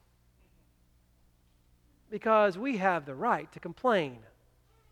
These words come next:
Because I didn't get it my way, I didn't get what I expected, so I have the right to complain. And Paul says, "Do everything without,"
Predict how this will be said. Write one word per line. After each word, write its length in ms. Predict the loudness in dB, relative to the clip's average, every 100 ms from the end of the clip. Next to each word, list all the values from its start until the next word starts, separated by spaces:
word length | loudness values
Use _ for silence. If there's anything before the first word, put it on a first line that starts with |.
| _ _ _ _ _ _ _
Because 540 | -4 4 8 8 6 6
I 160 | 4
didn't 240 | 4 0 0
get 140 | 0
it 80 | 4
my 160 | 6
way, 320 | 8 6 6 6
I 100 | 2
didn't 120 | 0
get 120 | 0
what 140 | 4
I 60 | 2
expected, 300 | 2 -4 -4
so 100 | 2
I 100 | 4
have 200 | 4 2
the 80 | 2
right 180 | 0 0
to 60 | -6
complain. 380 | -6 -2 0
And 100 | 0
Paul 180 | 2 2
says, 220 | 2 -2
"Do 160 | 2 8
everything 480 | 10 10 8 8 8
without," 500 | 6 8 8 6